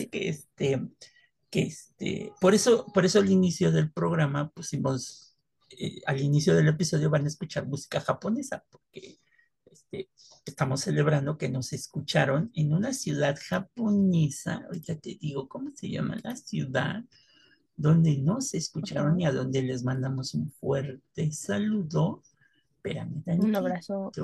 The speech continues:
Speaker 2: un abrazo.
Speaker 1: Ah, no, abrazo no, porque
Speaker 2: Una
Speaker 1: si son
Speaker 2: reverencia.
Speaker 1: japoneses, pues, se van a sacar de onda, sí, mejor
Speaker 2: Sí, una
Speaker 1: una reverencia
Speaker 2: reverencia.
Speaker 1: de noventa grados, por el respeto,
Speaker 2: De, de noventa
Speaker 1: por
Speaker 2: grados.
Speaker 1: escuchar nuestro programa.
Speaker 2: Entonces, nos escucharon en la ciudad de Kanagawa.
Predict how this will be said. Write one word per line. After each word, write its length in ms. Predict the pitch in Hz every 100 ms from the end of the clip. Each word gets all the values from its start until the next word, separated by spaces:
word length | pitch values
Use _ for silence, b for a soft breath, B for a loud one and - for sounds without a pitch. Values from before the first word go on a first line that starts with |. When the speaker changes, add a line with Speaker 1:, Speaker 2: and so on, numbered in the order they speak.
| 226
Speaker 2:
un 200 | - 151 143
abrazo. 500 | 143 151 151 156 262
Speaker 1:
Ah, 60 |
no, 260 | 269 285 254
abrazo 400 | 262 254 262 262
no, 160 | 247
porque 300 | 226 226 220
Speaker 2:
Una 100 | 165
Speaker 1:
si 60 | 170
son 80 | 165
Speaker 2:
reverencia. 360 | 139 139 143 214
Speaker 1:
japoneses, 400 | 208 214 240 240
pues, 180 | 208 -
se 100 | 196
van 220 | 196 208
a 60 |
sacar 340 | 214 185 190 190
de 80 | 190
onda, 220 | 190 185
sí, 160 | 196
mejor 240 | 190 185 196
Speaker 2:
Sí, 60 | 135
una 280 | 139 135
Speaker 1:
una 140 | 202 202
reverencia 540 | 185 170 175 185 196
Speaker 2:
reverencia. 320 | 185 175 - _ _
Speaker 1:
de 160 | 196 233
noventa 380 | 254 262 262 254
grados, 440 | 220 190 170 180 -
por 140 | 175
el 140 | 170 165
respeto, 480 | - 185 180 175 165
Speaker 2:
De, 380 | - - 185 160 143
de 100 | 139
noventa 460 | 143 135 139 156 156
Speaker 1:
por 80 |
Speaker 2:
grados. 180 | 170 180 180
Speaker 1:
escuchar 340 | - 185 190
nuestro 260 | 196 - 180
programa. 420 | 175 160 156 165 - _
Speaker 2:
Entonces, 800 | 160 160 - 180 156 208 233 - -
nos 260 | 151 -
escucharon 600 | 147 - 139 - 156 175
en 80 | 170
la 120 | 147
ciudad 380 | - 139 139 151
de 240 | 165 - - _
Kanagawa. 760 | - 135 123 123 135 160 143